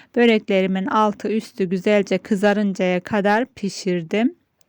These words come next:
Dışı çıtır çıtır, içi yumuşacık, muhteşem bir börek oldu. Tarifimi yapıp deneyecek olanlara şimdiden afiyet olsun diyorum.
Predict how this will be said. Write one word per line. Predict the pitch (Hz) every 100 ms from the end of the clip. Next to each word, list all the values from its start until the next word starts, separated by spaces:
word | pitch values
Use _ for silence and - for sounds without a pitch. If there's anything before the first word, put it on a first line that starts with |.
| _ - _ _ _ _ _
Dışı | 202 220 -
çıtır | 185 - 208 - 220 214
çıtır, | - 196 - 202 196
içi | - 220 - 196
yumuşacık, | 190 202 208 202 175 220 220
muhteşem | 208 - 208 - 214 202 185
bir | 208 175
börek | 185 185 185 -
oldu. | 175 175 165 208 311 _ _ _ _ _ _ _ _ _ _ _ _ _ _ -
Tarifimi | 226 226 214 214 196 190
yapıp | 208 214 196 -
deneyecek | 202 208 202 185 185 208
olanlara | 220 208 202 196 208
şimdiden | 233 - 247 208 185 208
afiyet | 196 190 190 185 185 -
olsun | 180 180 - 185 180
diyorum. | 180 180 180 220